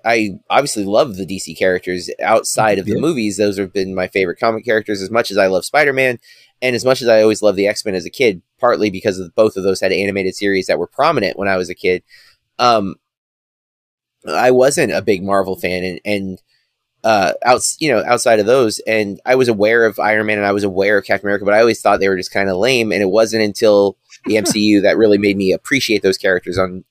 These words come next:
Speaker 1: on a big level. And the opposite effect happened with D C, where I'm like, "Oh, what did, what have you done to my Batman?" You know?
Speaker 2: Yeah.
Speaker 1: Um, Batman doesn't kill people, Zack Snyder. Like, those are things that, like, are fundamental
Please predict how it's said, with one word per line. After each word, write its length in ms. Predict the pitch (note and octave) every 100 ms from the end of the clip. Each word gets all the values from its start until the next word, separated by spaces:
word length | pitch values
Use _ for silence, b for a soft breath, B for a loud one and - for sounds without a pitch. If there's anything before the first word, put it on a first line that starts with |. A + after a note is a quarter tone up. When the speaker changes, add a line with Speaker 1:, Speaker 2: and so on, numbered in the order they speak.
| -
Speaker 1:
on 160 | F#2+
a 120 | F2+
big 240 | E2 G#2+ F#2
level. 400 | G2 F#2 F2 - b b b A2+ G2+ -
And 240 | B2+ A2
the 120 | G#2+
opposite 440 | G2+ F#3 - - G2
effect 440 | - E2+ - - _ _
happened 380 | - G#2+ G#2+ G2
with 120 | G2
D 140 | G2+
C, 260 | F#2+ C3 C3
where 140 | G2
I'm 100 | G2
like, 160 | G2 F#2
"Oh, 160 | A2 G2+
what 140 | G2+
did, 220 | A2 F#2 - -
what 200 | G2 A#2
have 80 |
you 140 | G2+ F2+
done 260 | A#2 A2 F#2+
to 120 | G2
my 100 | F#2+
Batman?" 520 | A2+ C#3 G#2 G2+ G2
You 180 | G2+ G#2
know? 80 | G#2+ B
Speaker 2:
Yeah. 140 | B B _ -
Speaker 1:
Um, 440 | B2 A#2+ G#2 - _ _ _ _ _ _ _ _
Batman 360 | B2 C#3+ C3+
doesn't 260 | A2+ B2+ C#3
kill 220 | - F#3
people, 480 | C#3+ G#2+ F#2+ F#2 F2 _
Zack 300 | F#2 A2 G#2
Snyder. 360 | - G2+ A2 A#2
Like, 160 | G2+
those 200 | - B2
are 60 | A#2+
things 300 | B2+ A#2 A2
that, 240 | A2+ A2 - b b b _
like, 260 | G#2+ A2 -
are 120 | A2
fundamental 840 | A2+ - C3+ C3+ C3+ B2+ C3 A#2 -